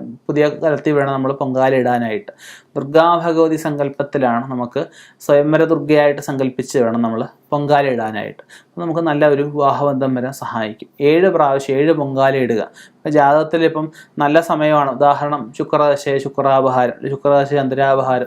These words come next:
അല്ലെ വ്യാഴദശയിൽ ശുക്രാപഹാരം, ചന്ദ്രാപഹാരം.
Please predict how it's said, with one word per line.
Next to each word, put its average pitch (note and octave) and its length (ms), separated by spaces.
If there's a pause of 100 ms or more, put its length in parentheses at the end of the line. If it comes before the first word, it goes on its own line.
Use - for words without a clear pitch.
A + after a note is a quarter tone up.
അല്ലെ C3+ 160
വ്യാഴദശയിൽ C3+ 680
ശുക്രാപഹാരം, C3 760 (480)
ചന്ദ്രാപഹാരം. C3+ 760